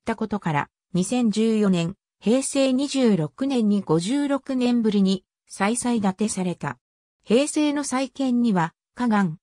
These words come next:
大杉神社の小沢重幸責任総代が中心となり、これまで積み立ててきた資金に、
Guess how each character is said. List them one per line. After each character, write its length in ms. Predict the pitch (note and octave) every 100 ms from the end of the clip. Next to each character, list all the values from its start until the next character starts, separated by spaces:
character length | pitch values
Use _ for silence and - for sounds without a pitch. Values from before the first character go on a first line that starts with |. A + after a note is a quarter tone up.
| _ _
大 200 | G3 D#4+
杉 300 | F4 D#4 C4+
神 220 | C#4+ C4
社 120 | G#3
の 160 | F3+ D#3
小 60 |
沢 320 | D#3+ B3+ B3+ B3+
重 140 | A#3
幸 400 | B3 C#4 B3+ -
責 320 | - E3+ A3+
任 180 | C4+ C#4
総 240 | - C4+
代 220 | G#3 G3+ F3
が 140 | D#3
中 220 | - G3+
心 240 | G#3 G#3 F#3+
と 280 | F#3 F#3 - _
な 120 | F#3 A3
り、 220 | E3 - _ -
こ 120 | G3
れ 120 | C#4
ま 140 | D#4
で 80 | B3
積 200 | A3+ -
み 80 | G#3+
立 200 | B3+ B3+
て 120 | B3
て 120 | A#3+ G#3+
き 120 | -
た 120 | G3
資 160 | - -
金 240 | G#3 E3+
に、 200 | D#3+ D#3+